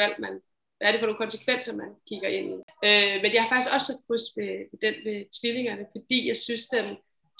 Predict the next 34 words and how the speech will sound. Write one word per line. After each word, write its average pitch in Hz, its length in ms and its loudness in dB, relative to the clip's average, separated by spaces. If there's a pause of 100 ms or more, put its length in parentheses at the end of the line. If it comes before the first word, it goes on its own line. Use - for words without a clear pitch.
så 254 80 4 (140)
fint 226 340 -2
repræsenterer, 220 800 -2
hvordan 202 360 -2 (160)
det 240 100 0
her 220 200 0
med 214 80 -2
at 208 180 -6
blive 202 260 -6
mor 220 220 2 (460)
er 202 80 2
den 214 140 -4 (100)
ultimative 214 960 -4 (340)
projektlederuddannelse, 220 1600 4 (300)
øh, 92 340 4 (140)
i - 20 0 (120)
form 233 220 8 (120)
af, - 60 6 (160)
hvem 240 240 8
er 208 100 8
det, - 140 -8
der 214 140 4
skal 226 220 0
ind 233 160 2
og - 100 -20
have 220 100 0 (120)
ejerskab? 202 600 -2 (100)
Hvad 220 180 8
er 214 100 4
det 254 120 -8
for - 120 -20
nogle 208 220 -20
forventninger, 226 520 0 (100)
vi 220 60 -4